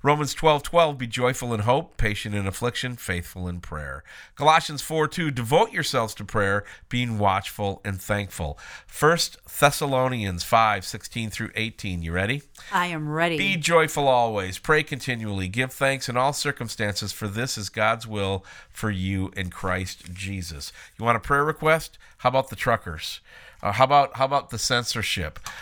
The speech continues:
Speaker 1: Right now, our F B I is being weaponized in some ways that I wanted to cover last week, but we <laughs> actually fell out of time and didn't get a time to do a podcast last week. The K G B of America is now the F B I and in big tech and all of these things, and they're trying to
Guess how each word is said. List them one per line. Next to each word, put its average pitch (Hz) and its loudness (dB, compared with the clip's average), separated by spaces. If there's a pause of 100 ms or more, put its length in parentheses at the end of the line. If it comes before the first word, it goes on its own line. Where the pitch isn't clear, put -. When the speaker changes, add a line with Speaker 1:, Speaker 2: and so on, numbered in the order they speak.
(140)
Speaker 1:
Right 143 6
now, 147 2
our 120 -2
F 131 0
B 123 2
I 123 6
is 110 -8
being 107 -8
weaponized 104 0
in 95 -8
some 107 -2
ways 104 0
that 101 0
I 107 6
wanted 113 -2
to 104 -6
cover 101 0
last 104 0
week, 98 -8
but 92 -8
we 98 -2
<laughs> - 0
actually - -4
fell 110 -2
out 107 2
of 90 -8
time 117 0
and 98 -8
didn't 107 -6
get 107 -2
a 107 -4
time 113 -2
to 107 -10
do 139 -4
a 120 -2
podcast 92 -4
last 85 -8
week. 80 -12 (440)
The 123 -2
K 180 4
G 185 -2
B 180 0
of 180 0
America 160 2
is 113 -4
now 120 2
the 120 0
F 117 0
B 117 0
I 101 2 (260)
and 101 0
in 98 -2
big 120 2
tech 110 2
and 98 -4
all 104 2
of 110 -6
these 113 -4
things, 98 -2
and 92 -4
they're 95 0
trying 107 0
to - -8